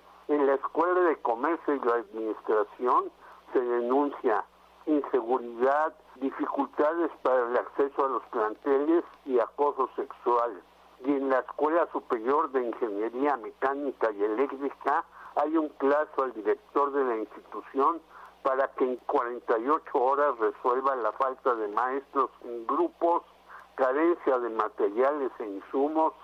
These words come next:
la corrupción y el desvío de recursos. Hace poco unos investigadores denunciaron con pruebas la venta de dos mil quinientas calificaciones.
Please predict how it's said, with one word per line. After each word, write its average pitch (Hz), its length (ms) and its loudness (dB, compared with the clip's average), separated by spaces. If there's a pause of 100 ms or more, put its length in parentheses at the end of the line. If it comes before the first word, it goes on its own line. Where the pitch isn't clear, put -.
(300)
la 127 260 2
corrupción 147 920 0 (280)
y 131 160 -2
el 117 200 2
desvío 117 640 0 (320)
de 117 100 4
recursos. - 720 -6 (500)
Hace 180 240 -2
poco - 440 0
unos 156 460 2
investigadores 120 1040 0
denunciaron 123 840 -2 (400)
con 110 220 0
pruebas 123 520 2 (480)
la 127 280 4
venta 175 600 2
de 139 240 2 (380)
dos 147 440 2
mil 147 400 2 (140)
quinientas 147 600 0 (120)
calificaciones. 135 1000 -2